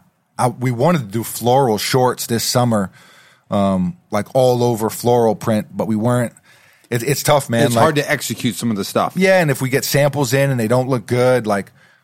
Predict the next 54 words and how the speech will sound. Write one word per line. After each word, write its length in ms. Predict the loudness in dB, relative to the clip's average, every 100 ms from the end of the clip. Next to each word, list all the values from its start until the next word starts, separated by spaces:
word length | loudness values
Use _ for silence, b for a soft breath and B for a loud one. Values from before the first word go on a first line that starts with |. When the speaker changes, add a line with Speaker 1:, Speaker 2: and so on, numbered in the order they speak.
| b _ -6
Speaker 1:
neither 280 | 0 0 2
one 200 | 0 2
of 100 | 2
us 180 | 0 -2
is, 180 | -6 -8
is 180 | -10
the 80 | -8
type 200 | -4 -4
of 80 | -2
person 260 | -2 -2 -2
to 40 |
be 80 | -4
like, 80 | -2
"All 60 | -4
right, 140 | -2
let's 200 | -6 -6
release 300 | -6 -6 -6
it 60 | -4
anyway." 320 | -4 -4 -4
Speaker 2:
Yeah. 220 | -4 -4 -10 -6
Speaker 1:
Like, 120 | -6
if 100 | -2
we 100 | 2
don't 240 | 2 2 2
love 240 | 2 2
it, 200 | -2 -6
we, 120 | -8
we, 220 | -6 -6 -4
we, 140 | -4
we 180 | -4 -4
just, 380 | -2 -2 -4 -12 b b b b
we're 80 | 0
like, 140 | 0
"Ah, 160 | 2 2
man, 200 | 0 -2
we 60 | -2
gotta 140 | -4
keep 180 | -4 -6
working 280 | -4 -4 -4
on 120 | -4
it." 20 | -2
I 80 |
mean, 160 | -2 -4 -2
there's 180 | -2
stuff 220 | 0 -2 -2
that 80 | -6
we've 180 | -4
worked 220 | -2 -2 -2
on 120 | -4
for 160 | -4 -6
a 80 |
long 640 | -6 -6 0 2 2 0 -2
time 320 | -2 0 0
before, 340 | -2 -2 -4